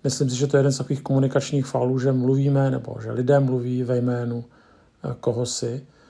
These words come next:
A myslím si, že tady je třeba se ukáznit, anebo ukáznit druhé <clears throat> a říct: „Mluv sám za sebe.“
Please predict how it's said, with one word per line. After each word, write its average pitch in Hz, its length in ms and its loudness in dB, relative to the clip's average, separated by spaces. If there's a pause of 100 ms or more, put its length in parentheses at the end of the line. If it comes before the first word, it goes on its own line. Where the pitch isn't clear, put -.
(220)
A 143 180 -4
myslím 123 220 -4
si, 123 60 -2
že 135 80 2
tady 131 160 4
je 139 80 4
třeba 135 280 -2
se 156 120 -4
ukáznit, 127 760 -2
anebo 139 240 2
ukáznit 135 440 2
druhé 123 440 -2 (120)
<clears throat> - 1080 0
a 156 120 2
říct: 120 320 -2 (300)
„Mluv 131 400 2 (160)
sám 117 440 -2 (300)
za 120 140 -4
sebe.“ - 360 -6